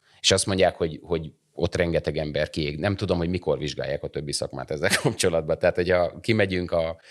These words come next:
a, az autóiparba, ott vajon hány olyan projekt van, ami, ami monoton, és mégis teljes embert igényel, és túlórázást igényel, és így tovább. Én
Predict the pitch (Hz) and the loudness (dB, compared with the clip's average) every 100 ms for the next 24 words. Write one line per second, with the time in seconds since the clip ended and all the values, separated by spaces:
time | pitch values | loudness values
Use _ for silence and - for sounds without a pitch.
0 | - - 85 85 85 85 101 107 117 113 | -20 0 2 4 2 2 2 2 0 4
1 | 113 110 117 123 123 - - _ - 92 | 2 4 4 4 2 -8 -20 _ 2 2
2 | - - 87 101 95 87 92 87 85 - | 2 -2 4 6 6 4 0 0 0 2
3 | 87 85 82 80 - 90 85 82 - 82 | 4 4 2 -2 -2 2 4 2 2 0
4 | 80 80 78 - 85 80 80 87 - 113 | 0 -2 -4 -2 -2 0 0 0 4 4
5 | 123 135 131 - 82 80 - - 87 80 | 4 2 -4 -2 0 2 0 0 -2 0
6 | 80 - - 73 80 78 85 85 - - | 0 0 -2 -6 -4 0 2 2 0 -4
7 | - 64 82 87 85 95 87 95 98 101 | -2 0 4 4 4 0 0 0 0 0
8 | 113 120 - 78 80 82 - - 85 85 | 0 0 -2 -4 0 0 0 -2 0 2
9 | 82 80 82 - 82 78 82 73 71 - | 2 2 0 -2 -4 -2 -2 -2 -2 -2
10 | 90 113 113 123 127 123 - - - - | 0 0 2 2 0 -4 -16 -18 -16 -18
11 | - _ 98 95 98 95 | -20 _ 2 4 2 -4